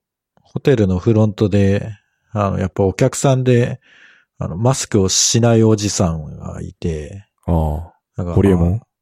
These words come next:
Speaker 1: もうそんな感じの人。
Speaker 2: <laughs>
Speaker 1: 四十代か五十代ぐらいで、なんかこう、
Speaker 2: うん。
Speaker 1: うん、まあ、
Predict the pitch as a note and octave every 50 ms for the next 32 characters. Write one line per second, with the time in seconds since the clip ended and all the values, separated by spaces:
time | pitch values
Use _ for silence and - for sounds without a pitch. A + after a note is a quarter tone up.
0 | _ _ _ _ - A2 A2 F#2+ F2+ - - - - - A#2 G#2+ G#2+ G#2 - -
1 | A2 G2 G2 F2 F#2+ F#2 F#2 F2 - - - F2+ E2+ - - - - - - -
2 | D3+ D3 G#2 - - C3+ - - D#3 D#3 - - _ _ _ _ _ - E3+ -
3 | - - - - _ _ _ _ _ _ _ _ _ _ _ _ _ _ - -
4 | E2+ G#2 G#2+ G#2+ A2+ A2+ G#2 G2+ A2+ A#2+ A#2 G#2+ G#2 G2+ G2 - - F2+ - G2
5 | G2 F2 - G2+ G2+ F#2+ G2 F#2 F2+ F2+ F#2 F2+ F2 E2 D#2+ F2+ F2+ A2 G#2 G#2
6 | A2 A2 _ _ _ _ _ _ _ - - E2+ D#2+ D#2 D#2 D#2 - - - -
7 | - - _ _ _ _ _ _ _ F#3+ F3+ G#3+ A#3 A#3+ G3+ F#3 D#3+ A#2 F#2+ E2
8 | C#2+ C2+ C2 C2 C2 - _ _ _ A2 G#2 F#2+ - - - - - - - -
9 | _